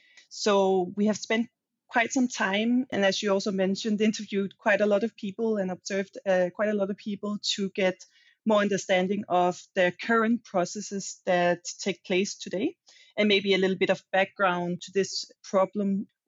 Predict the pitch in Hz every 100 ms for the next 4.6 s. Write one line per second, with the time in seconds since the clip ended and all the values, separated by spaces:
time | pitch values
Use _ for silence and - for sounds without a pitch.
0 | _ - 190 190 190 165 190 180 - 202
1 | 196 208 - - 185 170 165 165 175 -
2 | _ _ _ - 196 - 226 214 214 214
3 | 208 202 - 208 196 220 - 196 - -
4 | 175 170 165 165 165 170